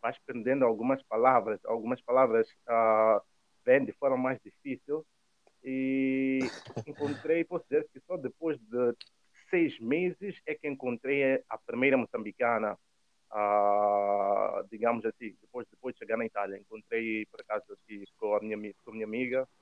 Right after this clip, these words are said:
Speaker 1: ela e o irm-, e o irmão, eh, eles por acaso viviam em Pisa, ou vivem agora, até agora em Pisa, na cidade onde, onde eu fui estudar, e encontrei eles só depois de seis meses. Então foi seis meses sem, digamos,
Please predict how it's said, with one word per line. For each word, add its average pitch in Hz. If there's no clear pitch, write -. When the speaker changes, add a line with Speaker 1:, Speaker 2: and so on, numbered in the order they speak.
Speaker 1:
ela 110
e 104
o -
irm-, 104
e 107
o 107
irmão, 107
eh, 113
eles 117
por -
acaso 113
viviam 110
em 107
Pisa, 110
ou 107
vivem 104
agora, 104
até -
agora 101
em 95
Pisa, 104
na 98
cidade 104
onde, 104
onde 104
eu 101
fui -
estudar, 135
e 151
encontrei 156
eles 165
só 160
depois 151
de 120
seis 151
meses. 120
Então 127
foi 147
seis 156
meses 147
sem, 135
digamos, 123